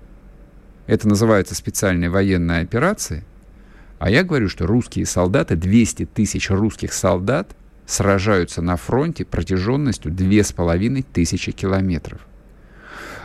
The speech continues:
А в тылу, вот то, что называется в тылу, здесь всё нормально. Тыл един. Согласно опросам, Путина поддерживает восемьдесят один процент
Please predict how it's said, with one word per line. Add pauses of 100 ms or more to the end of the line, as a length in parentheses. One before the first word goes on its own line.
(200)
А
в
тылу, (400)
вот
то,
что
называется
в
тылу,
здесь
всё
нормально. (1040)
Тыл
един. (1000)
Согласно
опросам, (340)
Путина
поддерживает
восемьдесят
один
процент